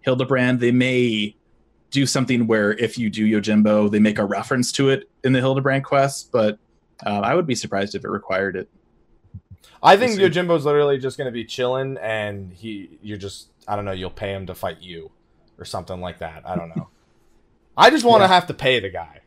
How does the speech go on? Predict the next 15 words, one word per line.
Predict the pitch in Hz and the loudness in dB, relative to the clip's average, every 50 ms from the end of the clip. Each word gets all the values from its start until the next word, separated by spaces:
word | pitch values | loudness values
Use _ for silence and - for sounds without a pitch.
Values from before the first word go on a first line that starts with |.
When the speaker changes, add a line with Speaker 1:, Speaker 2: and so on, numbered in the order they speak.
| _ - | _ -2
Speaker 2:
I | 123 143 | -2 -2
just, | 143 139 - 147 131 - - 156 | -2 -2 -4 -6 -6 -6 -6 -6
dude, | 151 156 147 185 175 156 | -6 -2 0 2 2 2
if | 147 165 | 4 4
I | 175 214 | 6 6
have | 262 285 285 | 6 4 4
to | 262 - | 0 -2
pay | - - - - 135 139 151 156 151 | -4 -6 -6 -2 0 0 0 0 -2
to | 156 143 123 123 | -4 -8 -8 -10
pay | - - 147 143 147 131 | -6 -4 -2 0 0 0
anything | 120 131 139 147 139 151 139 123 | -2 -4 -4 -4 -6 -6 -6 -6
more | 117 113 123 127 | -4 -2 -2 -2
than | 120 123 120 | -2 -4 -6
my, | 110 107 104 98 101 - | -6 -6 -6 -8 -10 -8
my | 104 107 101 95 95 92 92 | -8 -6 -6 -6 -6 -10 -12